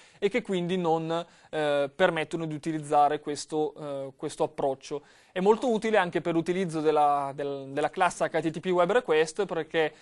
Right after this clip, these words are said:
anche H T T P Web Request è una classe che, eh, difetta di metodi basati su async e await su Windows Phone, mentre li ha disponibili in Windows otto.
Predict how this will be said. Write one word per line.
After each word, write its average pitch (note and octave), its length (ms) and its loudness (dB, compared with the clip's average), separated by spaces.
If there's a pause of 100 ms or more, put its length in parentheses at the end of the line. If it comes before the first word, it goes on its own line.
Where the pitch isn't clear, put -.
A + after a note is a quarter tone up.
(140)
anche F3+ 280 2
H D#3+ 60 2
T E3 240 -4
T D3+ 80 -10
P E3+ 120 -6
Web F3 200 2
Request F3 440 0
è - 20 -4
una E3 180 -4
classe D#3+ 460 0
che, E3 280 0 (280)
eh, D3+ 200 0
difetta E3+ 600 0
di D3 120 -6
metodi D#3+ 360 -2
basati D#3 360 0
su D#3+ 120 -8
async D#3 320 -8
e E3+ 40 0
await E3+ 220 0
su - 160 -12
Windows F3 320 -4
Phone, E3 320 -4
mentre E3+ 340 -6
li E3 100 2
ha D3+ 80 6
disponibili D3 800 -8
in C#3+ 300 -8
Windows C#3+ 400 -6
otto. C3 360 -8